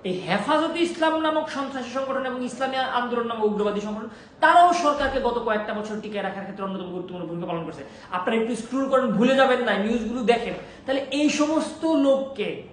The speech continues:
এবং এই সমস্ত লোকদের যারা লিডার খালিদ হাসানকে কিভাবে উপদেষ্টা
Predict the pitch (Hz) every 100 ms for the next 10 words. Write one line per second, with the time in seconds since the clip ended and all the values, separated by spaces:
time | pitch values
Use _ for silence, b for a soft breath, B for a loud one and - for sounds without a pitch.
0 | - 170 190 208 214 262 247 - 269 254
1 | 202 233 233 - - 214 214 196 190 175
2 | 185 190 175 190 170 180 - 240 240 294
3 | 294 285 262 240 -